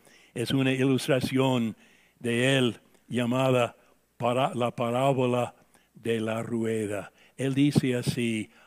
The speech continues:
algunas personas tontas iban en un carro de cuatro ruedas. Recuerden, ese es mil ochocientos ochenta y dos, que significa un carro de cuatro ruedas, es distinto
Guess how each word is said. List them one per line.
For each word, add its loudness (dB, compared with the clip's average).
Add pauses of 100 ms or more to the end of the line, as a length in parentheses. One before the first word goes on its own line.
(140)
algunas 0
personas 0 (420)
tontas 2 (560)
iban 6
en 4
un 4
carro 4
de -4
cuatro 0
ruedas. -2 (120)
Recuerden, 2 (200)
ese -2
es -2
mil 4
ochocientos 0
ochenta -2
y -2
dos, -2 (380)
que -2
significa -2
un -2
carro -2
de -6
cuatro -2 (200)
ruedas, -2
es -6
distinto -6